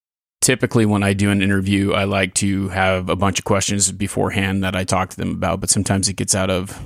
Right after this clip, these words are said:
you know, it gets out of whack because you hear something, something comes up, something changes, something, you know, comes into your mind at that time, and you ask different questions, and it leads into other things. And that's typically what happens with every single interview. I have a list of about ten things I'm gonna ask,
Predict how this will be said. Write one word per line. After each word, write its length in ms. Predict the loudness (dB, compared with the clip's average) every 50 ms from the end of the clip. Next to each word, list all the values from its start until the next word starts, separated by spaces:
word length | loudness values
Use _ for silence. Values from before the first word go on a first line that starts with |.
| -12 -10 -10 -10 -10 -6
you 80 | -4 -2
know, 140 | -2 -2 -2
it 60 | -2
gets 180 | -2 -2 0
out 120 | 0 0 -2
of 60 | 0
whack 340 | 0 0 0 0 0 -2 -6
because 500 | -8 -4 -2 -2 -2 0 0 0 -2 -2 _ _ _ _ _ _ _ _ -2
you 180 | 2 2 4
hear 200 | 6 4 4 4
something, 480 | 4 2 0 0 -2 -2 -2 -2 0 0
something 340 | 0 -2 -2 -4 -6 -6 -4
comes 260 | -4 -4 -2 0 0
up, 240 | 2 2 2 2 0
something 300 | -2 -2 -4 -6 -6 -4
changes, 440 | -4 -4 -2 -4 -4 -4 -2 0 0
something, 500 | 0 0 -2 -4 -4 -4 -4 -6 -8 -10 -16 _ _ _ _ _ _ _ _ _ _ -4
you 120 | -2 0
know, 100 | 0 0
comes 300 | 2 2 2 2 2 2
into 120 | 0 0 0
your 120 | 0 0
mind 280 | 2 2 2 2 0 -2
at 80 | -4
that 160 | -4 -6 -4
time, 280 | -2 -2 0 0 0 0
and 100 | 0 -2
you 120 | -2 -2
ask 200 | -2 -2 -2 -2
different 280 | -2 -4 -4 -6 -8 -4
questions, 440 | -2 -2 0 0 -2 -2 -2 -2 -2
and 100 | -4 -4
it 60 | -4
leads 240 | -2 -2 -2 -2 -2
into 180 | -2 -2 -2
other 140 | -2 -4 -4
things. 400 | -6 -4 -4 -4 -4 -2 -4 -2
And 100 | -2 -2
that's 260 | -2 0 0 0 -2
typically 460 | -2 -2 -2 -2 0 0 0 0 2 2
what 100 | 4 2
happens 260 | 2 2 0 0 -2
with 140 | -2 0 0
every 160 | -2 0 -2
single 240 | -2 -2 -2 -4 -4
interview. 340 | -4 -6 -6 -6 -4 -2
I 80 | 0 2
have 120 | 2 2
a 40 | 2
list 320 | 2 2 2 2 2 0 -2
of 100 | -2 -4
about 280 | -2 -2 -2 -2 -2
ten 180 | 0 0 2 2
things 240 | 2 2 2 2 2
I'm 140 | 0 0
gonna 120 | 0 0 0
ask, 380 | 0 2 2 2 2 0 0